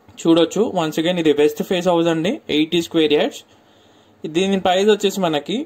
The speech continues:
కేవలం ఇరవై లక్షలు అండి. పూర్తిగా అన్ని నెగోషియేషన్ తర్వాత ఫైనల్ ప్రైస్ అనేది ట్వంటీ ల్యాక్స్ అండి. చూడొచ్చు మీరు,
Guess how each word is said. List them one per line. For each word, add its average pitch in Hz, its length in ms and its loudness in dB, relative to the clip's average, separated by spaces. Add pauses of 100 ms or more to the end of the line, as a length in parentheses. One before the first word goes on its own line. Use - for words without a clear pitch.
(680)
కేవలం 196 360 2
ఇరవై 175 260 6
లక్షలు 170 340 -2
అండి. 147 160 -2 (880)
పూర్తిగా 180 440 -2
అన్ని 185 220 -2
నెగోషియేషన్ 170 520 -2
తర్వాత 147 220 2 (120)
ఫైనల్ 185 380 2
ప్రైస్ 165 260 2
అనేది 160 300 0
ట్వంటీ 165 360 2
ల్యాక్స్ 143 280 -2
అండి. 117 180 -6 (1040)
చూడొచ్చు 156 440 2
మీరు, 123 140 -4